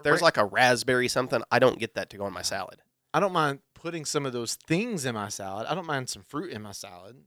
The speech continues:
Speaker 2: I don't mind an apple or something like that, but I don't want my dressing, 'cause, 'cause the dressing really takes over your salad.
Speaker 1: It does.
Speaker 2: Um,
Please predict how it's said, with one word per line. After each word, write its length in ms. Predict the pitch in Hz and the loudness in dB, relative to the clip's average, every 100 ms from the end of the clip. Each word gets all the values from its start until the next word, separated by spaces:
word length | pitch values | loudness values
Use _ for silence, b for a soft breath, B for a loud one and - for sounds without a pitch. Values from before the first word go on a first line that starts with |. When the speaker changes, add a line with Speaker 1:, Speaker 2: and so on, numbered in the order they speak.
| - | -20
Speaker 2:
I 40 | |
don't 100 | 143 | -16
mind 180 | 143 123 | -8 -8
an 80 | 110 | -8
apple 440 | 104 107 - 113 110 | -10 -12 -10 -12 -10
or 320 | 107 101 104 | -12 -14 -18
something 300 | - 113 107 | -18 -18 -16
like 140 | 101 98 | -16 -12
that, 180 | 110 101 | -10 -10
but 80 | 110 | -12
I 80 | |
don't 140 | 120 139 | -12 -14
want 140 | 135 | -14
my 100 | 117 | -16
dressing, 480 | 98 110 113 117 104 | -8 -6 -4 -6 -12
'cause, 280 | 117 139 135 | -18 -20 _
'cause 120 | - 151 | -16 -14
the 80 | 135 | -6
dressing 480 | 143 214 285 202 - - | -2 -2 -4 -10 -16 -10
really 360 | 127 165 180 - _ _ | -2 0 0 -2 _ _
takes 260 | - 165 - | -10 -8 -4
over 220 | 147 139 | -2 -2
your 120 | 113 | -2
salad. 400 | 107 110 131 98 _ _ _ _ _ _ - - | -2 -2 -2 -4 _ _ _ _ _ _ -12 -8
Speaker 1:
It 120 | 107 | -8
does. 380 | 101 104 - - _ _ - | -8 -10 -12 -18 _ _ -8
Speaker 2:
Um, 340 | 110 107 101 | -6 -6 -10